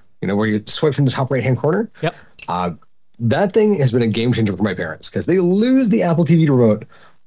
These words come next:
Speaker 1: all the time. The tiny little silver thing.
Speaker 2: Oh, it's tiny. Yeah.
Speaker 1: Yeah, yeah. I'm, I'm, I'm sure it actually has little legs 'cause it just, they take off on us. Uh, but being able to turn the Apple T V on and off, being able to actually control it,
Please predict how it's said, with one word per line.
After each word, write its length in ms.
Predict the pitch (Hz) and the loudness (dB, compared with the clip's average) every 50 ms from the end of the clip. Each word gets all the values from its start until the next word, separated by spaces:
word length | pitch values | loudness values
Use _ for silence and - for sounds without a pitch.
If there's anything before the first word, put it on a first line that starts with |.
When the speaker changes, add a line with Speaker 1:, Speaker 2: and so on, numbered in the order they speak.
| - - | -4 0
Speaker 1:
all 160 | - 208 214 | 2 2 2
the 80 | 160 135 | 2 0
time. 240 | - 98 160 160 - | -2 -4 -4 -4 -4
The 60 | 92 | -4
tiny 140 | - 160 165 | -2 0 0
little 140 | 143 143 135 | 0 0 0
silver 240 | - 160 151 160 | 0 0 0 0
thing. 220 | 139 175 196 196 202 - | 0 0 -2 -2 -2 -2
Speaker 2:
Oh, 80 | 196 | -2
it's 120 | 208 - - | -2 -2 -4
tiny. 360 | - 202 196 240 151 98 82 - | -4 -2 -2 -2 -2 -4 -4 -4
Yeah. 200 | 147 180 156 110 95 - - - - | -4 -2 -2 -4 -6 -10 -18 -10 -6
Speaker 1:
Yeah, 180 | - 190 127 - - - - | -4 -4 -4 -6 -10 -12 -8
yeah. 300 | - 117 113 - 131 127 127 | -6 -6 -6 -4 -6 -4 -2
I'm, 200 | - 165 160 151 - | 0 0 0 0 0
I'm, 180 | - 160 151 139 135 - | -2 -2 -2 -4 -4 -4
I'm 80 | 151 135 | -4 -4
sure 240 | - - 202 202 | -2 2 2 2
it 40 | 190 | 4
actually 240 | 170 151 - 170 139 | 2 2 0 0 0
has 200 | 120 120 120 120 - - | 0 0 0 -2 -4 -4
little 240 | - 143 135 131 120 | -2 0 2 2 2
legs 460 | 107 110 92 85 95 90 - - - - - - - - - - - - | 2 0 0 -4 -6 -8 -10 -10 -12 -14 -20 -20 -20 -20 -20 -20 -20 -10
'cause 120 | - 104 | -6 -6
it 80 | 113 - | -4 -4
just, 300 | - 117 98 - - - - - - - | -4 -6 -6 -6 -10 -18 -20 -20 -10 -6
they 100 | - 120 | -4 -2
take 200 | 120 123 120 123 | 0 0 0 0
off 200 | 120 104 95 - | 0 -2 -4 -6
on 160 | 85 71 78 | -8 -10 -10
us. 200 | 87 - - - - - - - - - - - | -12 -14 -14 -16 -18 -20 -20 -20 -20 -20 -14 -8
Uh, 320 | 87 87 90 90 90 90 | -6 -6 -4 -4 -4 -4
but 340 | 87 80 90 107 107 - - - - - | -4 -4 -4 -4 -4 -4 -8 -14 -10 -2
being 180 | - 156 202 208 | 0 2 4 4
able 180 | 196 180 175 | 4 2 2
to 100 | 143 139 | 0 -2
turn 320 | 123 - 151 160 160 156 151 | -2 0 2 4 4 4 4
the 200 | 139 131 127 120 | 6 4 4 2
Apple 180 | - 110 120 | 2 -2 -2
T 100 | 120 117 | -2 0
V 100 | 104 107 | 0 0
on 120 | 110 107 104 | 0 0 0
and 80 | 92 | 0
off, 280 | 107 160 208 285 - - | 0 -2 -2 -4 -6 -4
being 180 | - 151 139 127 | -2 0 2 2
able 200 | 120 110 110 113 | 2 2 2 0
to 160 | 110 - 120 | 0 -2 -2
actually 220 | 107 - - 110 | -2 -2 -4 -4
control 400 | 104 107 104 - - 175 180 185 | -2 -4 -4 0 2 2 4 4
it, 160 | 185 175 135 | 4 2 -2